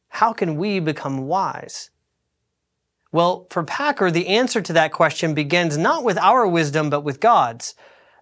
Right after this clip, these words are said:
The first step to becoming wise, he says, is to recognize that God is wise.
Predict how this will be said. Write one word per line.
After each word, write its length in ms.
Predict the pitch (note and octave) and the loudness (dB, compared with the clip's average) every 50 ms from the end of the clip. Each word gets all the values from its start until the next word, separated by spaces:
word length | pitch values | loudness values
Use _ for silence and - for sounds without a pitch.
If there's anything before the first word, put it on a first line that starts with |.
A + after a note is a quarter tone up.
| _ | _
The 80 | - F3 | 0 2
first 260 | - C4+ E4+ D#4+ - | 4 4 4 4 4
step 220 | - - A3 F3+ - | 4 2 2 2 2
to 100 | - E3 | 0 0
becoming 480 | E3+ E3+ - G#3+ C4+ D#4 D#4 A#3 F3+ | 0 0 0 0 0 2 2 2 2
wise, 440 | D3+ C#3 C3 B2+ B2 C3 C3 - - | 2 2 2 0 0 -2 -4 -6 -4
he 100 | F3+ E3 | -4 -4
says, 500 | D3+ - - C#3+ C3 B2+ B2+ C3 - - | -4 -4 -2 -2 -2 -2 -4 -6 -8 -8
is 220 | - E3 D#3+ D3+ | -6 -4 -4 -4
to 120 | - - D#3+ | -4 -6 -2
recognize 680 | C#3+ D3+ E3+ E3+ - F#3 D#3+ D3+ D3 C#3+ C#3+ C3+ B2+ | 0 2 2 2 0 -2 -2 -2 -2 -2 -2 -4 -4
that 180 | C3+ C#3+ C#3 C#3 | -6 -6 -4 0
God 340 | C3 G3 A3+ A3 F3+ D3 C3+ | 2 4 4 4 4 2 0
is 220 | D3 C#3 B2+ - | -4 -8 -8 -6
wise. 480 | C3 B2+ A#2+ B2 B2+ B2+ A#2+ - - | -4 -4 -4 -4 -4 -8 -10 -12 -14